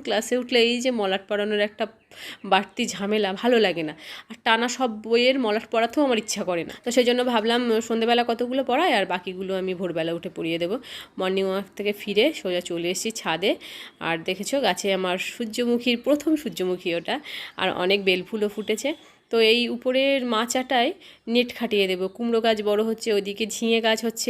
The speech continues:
এদিকে, আম, করলা গাছ আছে। তো এক মাচায় তিনজন উঠবে, মারপিট করে যে জিততে পারবে সেই থাকবে মাচায়। আর এই সূর্যমুখীটা দেখেছো কত সুন্দর লাগছে? দুটো তিনটে সূর্যমুখী ফুটেছে, তার মধ্যে এই ফুলটা সব থেকে বড়।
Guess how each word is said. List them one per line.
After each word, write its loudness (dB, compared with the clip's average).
এদিকে, -2
আম, -2
করলা 6
গাছ 2
আছে। 0
তো 2
এক 2
মাচায় 2
তিনজন 2
উঠবে, 4
মারপিট 2
করে 0
যে 4
জিততে -2
পারবে 4
সেই 2
থাকবে 0
মাচায়। -2
আর -6
এই 0
সূর্যমুখীটা -4
দেখেছো -2
কত -4
সুন্দর 2
লাগছে? 2
দুটো -2
তিনটে 2
সূর্যমুখী 0
ফুটেছে, 0
তার -2
মধ্যে -2
এই 0
ফুলটা -6
সব -8
থেকে -10
বড়। -8